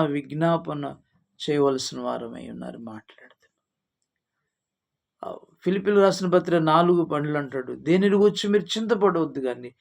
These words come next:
ప్రతి విషయంలో ప్రార్థన, విజ్ఞాపన, కృతజ్ఞతాపూర్వకంగా మీ విన్నపములు దేవుని తెలియచేయండి. అప్పుడు సమస్త జ్ఞానమునకు మించిన దేవుని సమాధానం మీ హృదయములకు, మీ తలంపులకు కావలి ఉండునని" మాట్లాడుతున్నాడు.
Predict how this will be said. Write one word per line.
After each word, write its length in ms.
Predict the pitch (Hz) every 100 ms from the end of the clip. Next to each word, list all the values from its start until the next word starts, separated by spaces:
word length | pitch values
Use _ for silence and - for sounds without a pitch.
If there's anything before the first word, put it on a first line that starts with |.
| _ _ _ -
ప్రతి 300 | 170 175 214
విషయంలో 540 | 202 160 240 240 226
ప్రార్థన, 680 | 190 165 165 175 190 202 220
విజ్ఞాపన, 800 | 180 165 151 160 156 156 147 151 _ _ _ _
కృతజ్ఞతాపూర్వకంగా 1080 | 170 175 202 208 196 214 208 208 196 180 180
మీ 160 | 175 165
విన్నపములు 540 | 156 160 165 175 170
దేవుని 400 | 147 147 147 147
తెలియచేయండి. 680 | 135 139 135 135 135 127 - _ _ _ _
అప్పుడు 200 | 135 156
సమస్త 480 | 151 170 160 170 196
జ్ఞానమునకు 680 | 170 160 165 196 208 202 190
మించిన 360 | 175 170 160 151
దేవుని 400 | 139 151 156 143
సమాధానం 720 | - 139 139 135 135 135 131 _ _ _ _ 147
మీ 100 | 143
హృదయములకు, 680 | 139 156 165 170 165 160
మీ 160 | 151 147
తలంపులకు 640 | 147 143 139 139 135 127
కావలి 440 | 120 131 135 143 139
ఉండునని" 420 | 135 127 123 123
మాట్లాడుతున్నాడు. 840 | 113 107 110 - 110 _ 120 -